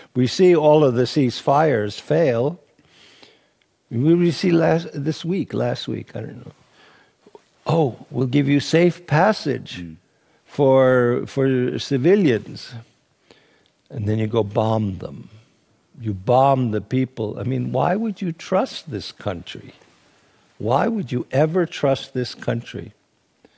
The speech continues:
Speaker 1: After all that we've seen just in the last two weeks? No.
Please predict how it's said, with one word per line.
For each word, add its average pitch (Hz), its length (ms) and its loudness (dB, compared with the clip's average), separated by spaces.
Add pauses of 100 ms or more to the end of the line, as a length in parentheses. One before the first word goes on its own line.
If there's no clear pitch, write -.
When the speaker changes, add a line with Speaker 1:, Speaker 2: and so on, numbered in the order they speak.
(540)
Speaker 1:
After 127 460 -2
all 127 220 4
that 120 180 -2
we've 113 220 -2
seen 131 400 -2
just 127 320 0
in 120 120 -4
the 113 100 0 (140)
last 120 280 -4
two 127 180 -4
weeks? 131 480 -8
No. 113 480 -4